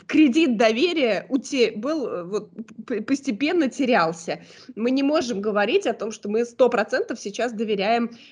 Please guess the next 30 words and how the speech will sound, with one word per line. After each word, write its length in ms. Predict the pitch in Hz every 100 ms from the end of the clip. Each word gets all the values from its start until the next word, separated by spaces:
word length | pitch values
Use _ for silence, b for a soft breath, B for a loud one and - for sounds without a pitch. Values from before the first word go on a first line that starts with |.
| 247
э, 220 | 175 170
медицине. 600 | 185 220 226 214 220 151 170
К 60 |
сожалению, 640 | 247 220 240 359 339 262 226
нет. 380 | 233 226 -
Нет 280 | 202 262 247
единых 380 | 240 214 233 214
стандартов 560 | - 190 190 - 185 170
качества 460 | 196 185 175 175
медицины 560 | 190 180 185 - 392 302
в 40 |
России. 540 | 240 226 - 233 214 B B B
Э, 140 | 180 180
есть 300 | 196 262 262
разные 420 | 285 285 240 196
врачи, 400 | 196 202 - 330
есть 260 | 349 240 -
в 20 |
том 180 | 277 247
числе 280 | - 208 185
врачи-гомеопаты, 1300 | 202 196 269 196 240 233 175 165 226 311 - 339 B B B 277
э, 200 | 233 220 -
и 120 | 240
это 300 | 285 381 349
всё 260 | - 320 330
приводит 480 | 262 240 320 285
к 60 | -
тому, 220 | 247 247
что 180 | - 220
человек 720 | - 277 262 240 240 339 453